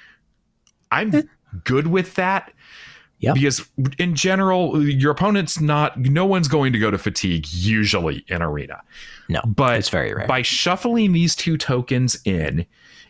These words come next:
Speaker 1: it gives you the potential, especially if you get to a point where you're both top decking, if they top deck a one one token that was not in their deck to begin with,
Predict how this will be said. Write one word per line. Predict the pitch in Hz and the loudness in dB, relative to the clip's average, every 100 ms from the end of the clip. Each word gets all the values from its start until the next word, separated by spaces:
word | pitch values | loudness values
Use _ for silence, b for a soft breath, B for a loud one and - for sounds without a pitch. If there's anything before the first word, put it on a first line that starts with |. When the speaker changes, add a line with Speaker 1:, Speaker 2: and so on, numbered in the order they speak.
| _ | _
Speaker 1:
it | 147 127 | -2 -2
gives | 107 151 165 180 | 2 2 2 0
you | 202 | 0
the | 208 | 0
potential, | 185 170 147 131 131 131 110 107 - - | -4 -2 -2 0 0 0 0 0 -2 -4
especially | 113 - 139 147 - 185 180 156 | -2 -2 0 0 0 0 0 0
if | 156 | 2
you | 147 | 2
get | 123 139 | 2 -2
to | - 156 | -2 -4
a | |
point | 131 131 123 | -2 -2 0
where | 110 104 | 0 0
you're | 98 | 0
both | 95 113 139 - | 2 0 0 -2
top | 160 160 - | -2 -2 -2
decking, | 113 95 - 87 87 B B B B B - | -4 -4 -2 -2 -2 B B B B B -2
if | 110 107 | -2 0
they | 107 156 208 | 0 0 0
top | - 160 165 123 | 0 0 0 -2
deck | 139 131 - - | 0 0 -2 -4
a | 113 104 | -2 -2
one | 87 82 120 160 135 | -2 0 2 2 2
one | 127 131 123 | 2 0 -2
token | - 120 104 95 - _ _ _ - | 0 -2 0 -4 -8 _ _ _ -4
that | 110 92 | -4 -2
was | 90 104 101 | 0 0 0
not | 98 113 - - _ _ | 2 2 0 -6 _ _
in | 123 131 | -4 0
their | 135 131 | 0 0
deck | 123 110 - | 0 -2 -4
to | 104 | -2
begin | 104 92 92 87 | -2 0 0 0
with, | 82 76 71 - | 0 -2 -4 -12